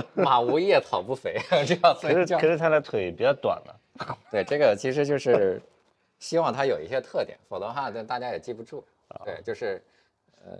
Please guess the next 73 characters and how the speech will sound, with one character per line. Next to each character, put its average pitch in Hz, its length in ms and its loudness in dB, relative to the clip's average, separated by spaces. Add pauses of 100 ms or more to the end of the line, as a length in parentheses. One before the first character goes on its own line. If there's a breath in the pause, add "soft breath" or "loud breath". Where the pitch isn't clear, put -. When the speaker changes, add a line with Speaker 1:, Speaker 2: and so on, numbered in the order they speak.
(100)
Speaker 1:
这 117 120 -2
个 110 60 4
Speaker 2:
红 151 100 6
红 156 80 4
火 143 220 6
火。 147 40 8
Speaker 1:
I - 40 4
P - 0 -
设 135 220 4
计 117 100 0
的 98 100 -2
关 135 220 -2
键 127 180 -4
还 98 160 -16
是， 104 480 -6
还 101 120 4
是 127 120 0
希 120 140 0
望 117 160 6
说 110 220 0
别 107 120 2
人 110 160 4
记 104 200 4
住， - 260 -10
Speaker 2:
不 104 60 -8
一 - 20 -2
样。 85 60 -6
Speaker 1:
对， - 0 - (100)
和 90 80 -6
别 107 100 -6
人 120 140 -8
不 139 100 -10
一 131 120 -8
样。 156 120 -10 (280)
Speaker 2:
嗯。 95 80 -12
Speaker 1:
对， 95 80 -4
Speaker 2:
嗯。 80 280 -10
Speaker 1:
这 95 140 -10
个， 85 340 -8 (140)
这 117 140 0
个 101 60 4
也 85 120 4
代 131 180 2
表 104 200 -2
了 - 200 -14
这 104 160 -6
个 - 320 -10 (100)
红 110 180 0
红 113 140 -2
火 98 180 -8
火 - 160 -12
吧， - 160 -20
因 101 100 -10
为 110 100 -2
马 110 240 -6
是， 101 400 -4
Speaker 2:
嗯。 - 40 -12
Speaker 1:
要 117 120 0
在 107 140 2
中 147 240 -2
国 101 160 2
的 95 300 0
传 110 260 -2
统 120 180 -6
的 95 80 -2
五 98 200 -4
行 92 200 -8
里 107 120 -4
边， 87 260 -8
马 98 240 -8
是 127 140 -8
属 120 180 -4
火。 - 220 -12